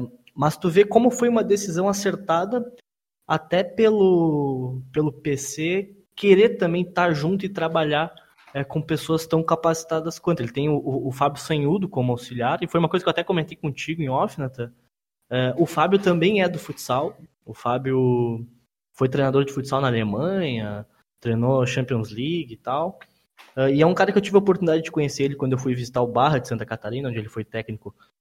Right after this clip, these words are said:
é, no ano passado. E ele é um cara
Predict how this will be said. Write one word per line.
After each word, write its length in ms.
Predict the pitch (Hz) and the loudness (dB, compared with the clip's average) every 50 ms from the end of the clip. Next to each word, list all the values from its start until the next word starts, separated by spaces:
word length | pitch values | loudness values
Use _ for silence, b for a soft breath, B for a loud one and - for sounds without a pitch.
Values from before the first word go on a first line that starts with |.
| _ _ | _ _
é, 180 | - 107 104 101 | -6 -6 -4 -4
no 160 | 90 117 113 | -2 0 0
ano 140 | 113 110 107 | 0 0 -2
passado. 640 | 113 117 107 - - 117 120 156 185 196 160 127 - - _ _ _ _ _ _ _ _ _ | -4 -6 -8 -6 -4 -2 0 0 0 0 -2 -6 -10 -14 _ _ _ _ _ _ _ _ _
E 120 | - 123 120 | -2 0 2
ele 100 | 143 180 | 4 4
é 40 | |
um 80 | 190 180 | 2 2
cara 580 | 185 180 165 165 180 202 220 233 233 - - | 2 2 2 4 4 2 2 0 -2 -4 -10